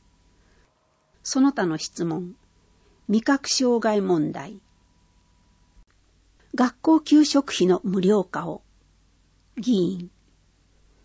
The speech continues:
三郷市では学校給食費の納付が困難な家庭に対して、支援措置として就学支援制度などによる補助がある。しかし、給食費の徴収に至っては、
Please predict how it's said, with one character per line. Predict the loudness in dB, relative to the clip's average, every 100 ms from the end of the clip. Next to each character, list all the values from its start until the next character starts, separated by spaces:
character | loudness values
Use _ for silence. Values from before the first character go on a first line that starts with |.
| _ _ _
三 | 0
郷 | 2 0 2
市 | 0 0
で | 2
は | 0 -4 _ _
学 | -4 -4 0
校 | 0
給 | 4 4 6
食 | 4 -2
費 | -2 2
の | 4
納 | 4 2
付 | 2 -2
が | -2
困 | 4 6 6
難 | 4 2
な | -2
家 | -6 0
庭 | 4
に | 4 2
対 | 0 -2
し | -4 -6
て、 | -10 -10 -18 -20 _
支 | -2 4 8
援 | 10 8
措 | 6 0
置 | 0
と | -2 -2
し | -2
て | -6 -6 -10 -14
就 | -4 2 6 6
学 | 4 2 0
支 | 4
援 | 4 4
制 | 4 4 4
度 | 4
な | 2
ど | 2
に | 0 0
よ | 0
る | -4
補 | 0 0
助 | 2 0
が | -4 -10
あ | -12
る。 | -12 -18 _ _ _ _ _ _ _ _ _ _ _ _ _ _
し | -4 -4
か | -2 -4
し、 | -6 -14 -20 _
給 | 4 6 6
食 | 4 -2 0
費 | 2
の | 2
徴 | 2 4 4
収 | 4 4 4
に | 4 0
至 | -4 -4
っ | -4
て | _ -4
は、 | -4